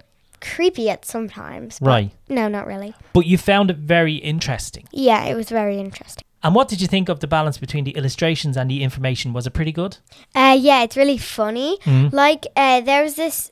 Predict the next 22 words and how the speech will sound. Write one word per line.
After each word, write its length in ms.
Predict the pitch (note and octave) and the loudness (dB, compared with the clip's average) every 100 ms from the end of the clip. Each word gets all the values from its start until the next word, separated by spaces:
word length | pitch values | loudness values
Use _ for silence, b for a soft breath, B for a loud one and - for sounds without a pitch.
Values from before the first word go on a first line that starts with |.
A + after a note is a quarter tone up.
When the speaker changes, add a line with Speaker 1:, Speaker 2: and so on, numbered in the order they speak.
| _ - | _ -6
Speaker 1:
uh, 160 | A#3+ | -4
bit 460 | A3 A3 A#3 B3+ - | -4 -4 -2 -2 -4
where 300 | - A#3+ A#3 A3 | -6 -2 0 0
it 60 | |
was 220 | A3 A3 | -4 -6
like, 500 | A#3 A3 G#3+ - C#4 - | -2 0 -2 -6 -14 -14
so 400 | - - D#4 D4+ | -14 4 6 6
for 200 | - D#4 | 6 2
example, 960 | B3 A#3 G#3+ C4 C4 B3+ A3+ A3+ A#3 - | 2 -2 2 2 2 4 4 6 2 0
there 180 | B3 A#3 | 0 2
was 140 | A#3 | 0
this 180 | A#3+ A#3+ | -2 -4
part, 600 | - - B3 A3+ A3 - - - | -4 -4 0 0 0 -4 -12 -6
uh, 220 | A3+ A3 - | -4 -4 0
in 240 | B3 A#3 | 0 2
the 180 | A3+ G#3+ | 2 0
facts, 840 | - - G#3 C4+ - - - - b b b - | -2 -2 0 0 -4 -20 -16 -16 b b b 0
and 240 | B3 B3+ | 2 4
it 180 | B3+ B3+ | 0 0
said 600 | - C#4+ C4+ B3+ B3 A#3+ b b b b _ - | 2 4 6 6 4 0 b b b b _ -8
that 480 | A#3 C4 B3 A#3 - | 0 4 4 2 -2
sometimes, 720 | - D4 D4+ B3 B3 A#3+ | 2 2 2 -2 -4 -4